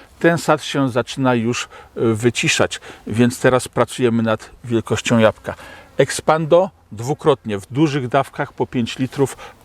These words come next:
plus King Life Can. No i mam nadzieję, że to przyniesie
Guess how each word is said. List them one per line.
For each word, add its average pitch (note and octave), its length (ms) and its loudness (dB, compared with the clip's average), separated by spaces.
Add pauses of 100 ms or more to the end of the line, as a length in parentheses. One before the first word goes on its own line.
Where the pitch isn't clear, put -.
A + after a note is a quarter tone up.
plus C3+ 400 4 (360)
King - 360 2
Life B2 280 2 (220)
Can. G#2 280 0 (1500)
No C#3 200 4
i D#3 140 2
mam C3+ 220 4
nadzieję, B2 520 4
że A2+ 300 2 (360)
to A2 120 0
przyniesie A2+ 580 0